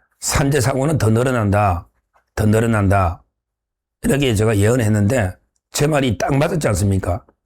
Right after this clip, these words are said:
이재명이도 인정하지 않습니까? 산재가 늘어났다.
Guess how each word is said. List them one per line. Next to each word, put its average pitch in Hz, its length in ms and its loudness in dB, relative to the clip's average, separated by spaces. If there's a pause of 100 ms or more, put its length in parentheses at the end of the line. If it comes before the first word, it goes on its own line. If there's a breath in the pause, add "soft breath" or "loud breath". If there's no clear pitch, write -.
(180)
이재명이도 143 460 0
인정하지 156 420 0
않습니까? 104 580 -2 (460)
산재가 127 760 -2 (880)
늘어났다. 113 720 -2